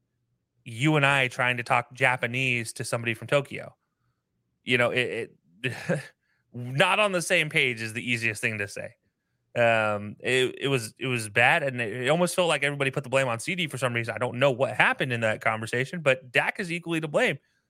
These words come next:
He was throwing balls ten, fifteen yards away from the nearest receiver and then looking at the receiver like, "What are you doing?" Uh, I don't know, Dak. Maybe, "What are you doing? Like, are you okay?"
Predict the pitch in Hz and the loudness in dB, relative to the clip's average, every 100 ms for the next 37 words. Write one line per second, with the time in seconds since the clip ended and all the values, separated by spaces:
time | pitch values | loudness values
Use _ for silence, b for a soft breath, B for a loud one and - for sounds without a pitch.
0 | _ 226 294 294 233 214 170 170 175 - | _ -2 0 0 0 2 4 4 4 -2
1 | - - 202 214 208 - 226 - 214 196 | -12 -2 0 0 -2 -6 -6 -4 -6 -2
2 | 202 202 180 143 127 135 220 214 185 165 | 0 0 0 -2 0 0 0 -4 -4 -2
3 | 170 160 135 123 240 165 131 127 131 123 | -2 -2 -6 -6 -4 -2 -2 -2 -2 -6
4 | - _ _ _ - 175 170 170 165 160 | -14 _ _ _ 2 2 4 -2 -2 -2
5 | 143 139 160 151 139 127 143 156 147 156 | -2 -2 0 2 2 2 0 0 -2 0
6 | 175 175 120 123 156 - _ _ _ _ | 2 2 -2 -4 -8 -12 _ _ _ _
7 | _ _ - 156 190 180 143 170 156 151 | _ _ -4 0 2 4 4 4 0 -2
8 | 160 127 110 170 160 127 233 160 - - | -2 -4 -2 -2 -2 -2 -4 -4 -6 -12
9 | - 104 120 120 117 151 175 - _ - | -6 -4 -2 -2 -2 -4 -6 -12 _ -2
10 | 131 131 135 226 | 0 0 0 0